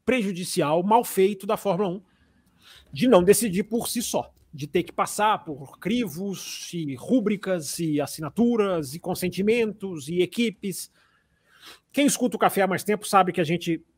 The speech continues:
bate na tecla do tanto que isso é prejudicial. A princípio não será tanto pra sprint, mas há o exemplo aí escancarado pra quem acha que a gente tira bastidores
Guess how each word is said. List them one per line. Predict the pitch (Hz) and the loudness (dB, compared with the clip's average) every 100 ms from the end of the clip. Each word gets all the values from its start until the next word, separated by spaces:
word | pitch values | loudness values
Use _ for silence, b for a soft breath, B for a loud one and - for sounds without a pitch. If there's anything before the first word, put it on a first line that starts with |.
| _ | _
bate | 175 131 165 - | -2 4 4 4
na | 175 156 | -2 -2
tecla | 165 160 | -2 0
do | 156 165 | -2 4
tanto | 247 285 277 220 | 6 6 4 0
que | 202 220 | 4 4
isso | 214 208 | 4 2
é | |
prejudicial. | 208 208 165 170 - 170 113 - _ _ _ _ _ _ _ - 480 | 4 2 2 -2 -6 -4 -6 -10 _ _ _ _ _ _ _ -10 -4
A | |
princípio | 269 214 254 233 | -2 0 0 4
não | 247 | 6
será | 247 208 196 | 8 8 8
tanto | 240 226 - | 8 8 6
pra | 156 175 | 0 0
sprint, | - - 151 - - - | 0 -2 -4 -6 -12 -2
mas | 202 160 147 - _ _ _ | -2 -2 -8 -14 _ _ _
há | 180 | 2
o | 196 208 | 6 6
exemplo | 147 214 220 214 | 6 2 2 0
aí | |
escancarado | 190 - - 226 220 170 170 131 | 0 -2 -4 -2 0 0 -2 -6
pra | 156 | -12
quem | - 175 | -10 -6
acha | 175 170 - | -6 -6 -8
que | |
a | 160 | -8
gente | 156 - | -8 -12
tira | - 208 196 | -10 -4 -4
bastidores | 147 165 - 139 160 143 117 - - | -2 -6 -6 -4 -2 -4 -8 -14 -20